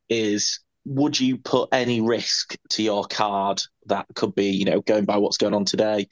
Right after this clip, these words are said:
in front of sixty-five thousand people at Wembley, you know, even if Cole's only in, like, a multi-man under, undercard match or whatever,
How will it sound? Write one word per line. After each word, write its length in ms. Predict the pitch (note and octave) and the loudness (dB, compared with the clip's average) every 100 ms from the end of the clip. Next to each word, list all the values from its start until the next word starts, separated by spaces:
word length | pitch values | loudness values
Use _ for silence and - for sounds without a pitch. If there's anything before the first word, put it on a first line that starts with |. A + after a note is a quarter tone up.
| - - - | -10 -18 -6
in 100 | G#2 | -4
front 220 | G2+ A#2 | -2 -2
of 60 | - | 0
sixty-five 600 | - F#2 - G#2 G#2+ G2+ | -2 -2 -2 0 0 0
thousand 360 | A2+ G2+ G#2 G2 | -2 -2 -2 -2
people 280 | G#2+ G2 G#2+ | -4 -2 -2
at 60 | |
Wembley, 540 | G#2 G#2 G2 G2 G2 F#2 _ - | 0 0 0 0 0 -4 _ -2
you 80 | |
know, 80 | G2+ | 0
even 200 | G#2 G#2+ | 0 -2
if 100 | G2+ | -4
Cole's 300 | - G#2 G2+ | 0 0 0
only 180 | G2+ G#2 | 0 0
in, 80 | G#2 | 0
like, 220 | G2+ - | -2 -2
a 20 | |
multi-man 500 | G#2+ G2+ G2+ G2+ G2+ | 0 0 -2 -2 -2
under, 220 | G#2 G#2+ G2+ - | -2 -2 -4 -2
undercard 440 | G#2+ G#2 A2 G#2 G2+ | -2 -2 -2 -2 -2
match 260 | F#2+ - | -2 -2
or 100 | G2+ | -2
whatever, 400 | G2+ - G2 - | 0 0 0 0